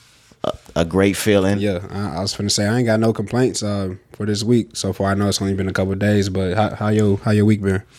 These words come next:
Speaker 1: It's been great. I mean, come on now. We headed into my birthday at the
Speaker 2: Oh,
Speaker 1: end
Speaker 2: yeah,
Speaker 1: of the week.
Speaker 2: absolutely.
Speaker 1: So, uh,
Speaker 2: Turn up,
Speaker 1: yeah,
Speaker 2: man.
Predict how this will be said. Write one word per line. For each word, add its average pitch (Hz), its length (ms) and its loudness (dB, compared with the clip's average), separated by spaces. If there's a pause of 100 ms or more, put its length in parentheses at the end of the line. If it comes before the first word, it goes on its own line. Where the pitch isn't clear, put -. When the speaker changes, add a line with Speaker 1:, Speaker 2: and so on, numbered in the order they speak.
(100)
Speaker 1:
It's - 260 -10
been 196 280 0
great. 170 420 0
I 113 40 0
mean, 147 400 -2 (280)
come 160 200 -4
on 85 220 2
now. 92 340 0 (140)
We 95 180 0
headed 104 260 2
into 117 240 0
my 113 160 2
birthday 95 540 0 (120)
at 85 100 0
the 87 60 2
Speaker 2:
Oh, - 20 2
Speaker 1:
end 92 60 2
Speaker 2:
yeah, 165 80 2
Speaker 1:
of 90 220 2
the 87 60 0
week. 95 180 2
Speaker 2:
absolutely. 311 840 0
Speaker 1:
So, 110 340 2
uh, 110 180 0
Speaker 2:
Turn 110 280 0
up, 156 100 2
Speaker 1:
yeah, 113 360 0
Speaker 2:
man. 123 40 -2